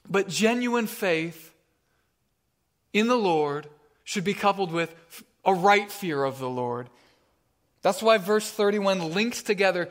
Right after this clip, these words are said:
faith and fear. Quote, "So the people feared the Lord and they believed the Lord." They go together.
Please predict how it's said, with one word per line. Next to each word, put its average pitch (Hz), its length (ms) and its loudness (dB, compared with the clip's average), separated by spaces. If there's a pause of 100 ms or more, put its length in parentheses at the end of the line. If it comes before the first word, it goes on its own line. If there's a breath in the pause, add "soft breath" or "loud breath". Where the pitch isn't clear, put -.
(120)
faith 190 600 0
and 180 220 -4
fear. 196 460 0 (920 loud breath)
Quote, 180 400 2
"So 190 220 0
the 185 100 0
people 208 540 -2
feared 262 400 0
the 190 80 0
Lord 160 320 2
and 185 180 -2
they 202 160 0 (160)
believed 233 540 2
the 151 100 -4
Lord." 120 340 -10 (760)
They 180 100 2
go 226 180 4
together. 185 760 -4